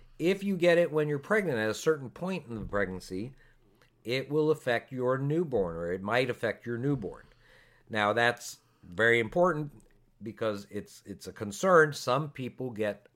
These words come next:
little or no symptoms. Some women get no symptoms whatsoever, and that's bad because you don't even know when you could possibly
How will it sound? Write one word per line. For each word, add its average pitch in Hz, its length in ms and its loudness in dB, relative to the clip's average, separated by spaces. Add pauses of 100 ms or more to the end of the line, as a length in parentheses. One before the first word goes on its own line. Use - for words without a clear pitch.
little 123 500 2
or 127 160 -2
no 120 180 0
symptoms. 73 600 -4
Some 120 260 -2
women 120 320 -2
get 117 200 -4
no 123 200 -2
symptoms 127 420 -6
whatsoever, 113 540 -2
and 95 160 -4
that's 110 260 0
bad 156 300 0
because 143 280 -4
you 113 120 -4
don't 117 260 0
even 104 260 -6
know 117 460 2 (440)
when 107 200 -2
you 110 140 -4
could 107 200 -8
possibly 98 760 -4